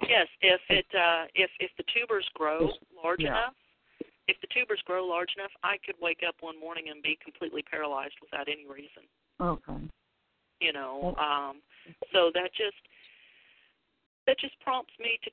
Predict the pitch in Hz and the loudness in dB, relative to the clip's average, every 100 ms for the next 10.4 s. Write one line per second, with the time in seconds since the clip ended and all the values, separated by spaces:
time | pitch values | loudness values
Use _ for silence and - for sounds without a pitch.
0 | - 220 214 - - 196 190 190 - 214 | -2 -2 -2 -4 -6 -4 -6 -10 -6 0
1 | 214 208 - - - _ 180 190 226 - | 0 0 -10 -16 -18 _ -8 -8 -8 -6
2 | 226 233 214 190 175 - - 175 175 165 | -4 -4 -8 -10 -14 -16 -14 -14 -10 -4
3 | 170 170 160 - - 190 180 170 - 156 | 0 0 0 -4 -4 -4 -4 -10 -10 -4
4 | - 156 - 147 143 - _ _ - 190 | -4 -6 -14 -16 -16 -20 _ _ -14 -12
5 | 180 165 147 - - _ _ _ _ _ | -12 -12 -12 -14 -16 _ _ _ _ _
6 | - 151 110 - _ _ _ _ - 160 | -4 2 2 0 _ _ _ _ -2 2
7 | 180 175 180 202 175 170 - 190 - - | 4 6 6 8 8 8 4 0 0 -2
8 | 190 180 170 170 - _ _ _ _ - | 4 6 6 2 -8 _ _ _ _ 2
9 | 202 190 175 175 170 170 - 269 262 - | 4 8 8 8 6 6 8 8 8 6
10 | 160 143 143 | 4 4 2